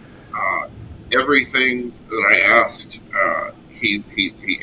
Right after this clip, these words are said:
answered, uh, with, without, uh, any, you know, really without hesitation. He, he, you know, he was just, I, I can't say more. He was extremely cooperative. Uh,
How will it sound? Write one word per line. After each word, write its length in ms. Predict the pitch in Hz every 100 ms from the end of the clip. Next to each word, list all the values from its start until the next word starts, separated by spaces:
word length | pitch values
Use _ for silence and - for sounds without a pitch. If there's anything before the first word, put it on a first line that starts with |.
| 95
answered, 440 | 113 - 117 113 - - - -
uh, 300 | 80 78 76
with, 220 | 92 - -
without, 440 | 98 104 95 - - 95
uh, 200 | 85 - - -
any, 220 | 92 90
you 120 | 98 87
know, 80 | 87
really 220 | 104 127 104
without 380 | 110 92 92
hesitation. 680 | 95 - - 139 - - 123 - - - - - - - -
He, 80 |
he, 640 | 98 98 76 90 90 90 - - - - - - - - - - - - -
you 100 | 107
know, 160 | 104 101
he 120 | 120
was 160 | 113 120
just, 300 | 127 - 123
I, 40 |
I 220 | 117 123 123 131 -
can't 140 | 131
say 140 | 127 135
more. 160 | 147
He 120 | 110 104
was 120 | 110
extremely 600 | 110 - - 135 139 135
cooperative. 560 | - 135 113 - 110 - -
Uh, 480 | 110 104 95 92 98